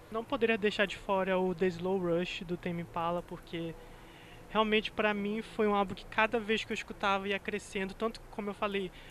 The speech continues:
foi lançado lá no início, antes da quarentena, e até hoje eu escuto e, sabe, sobreviveu, assim, bastante pra mim. E eu não poderia deixar de citar o Future Nostalgia, da Dua Lipa, acho que foi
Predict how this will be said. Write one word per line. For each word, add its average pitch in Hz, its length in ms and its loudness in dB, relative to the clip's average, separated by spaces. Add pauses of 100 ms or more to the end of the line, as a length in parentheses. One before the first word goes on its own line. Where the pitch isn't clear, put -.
foi 220 120 4
lançado 208 400 2
lá 214 160 8
no 269 100 2
início, 226 400 0
antes 226 160 0
da 240 140 2
quarentena, 214 680 2
e 208 100 6
até 226 240 6
hoje 233 300 6
eu 220 60 -2
escuto 208 520 -6
e, 196 220 -4 (220)
sabe, 185 340 0 (680)
sobreviveu, 202 640 2
assim, 185 200 0
bastante 185 480 2
pra 208 160 -2
mim. 180 280 -2 (800)
E 339 60 0
eu 320 60 4
não 311 80 4
poderia 262 340 10
deixar 220 380 6
de 226 260 0
citar 202 500 4
o 233 120 4
Future - 360 -2
Nostalgia, 202 680 4
da 180 100 2
Dua 175 220 2
Lipa, 160 380 0
acho 165 140 -2
que - 120 -10
foi 170 400 0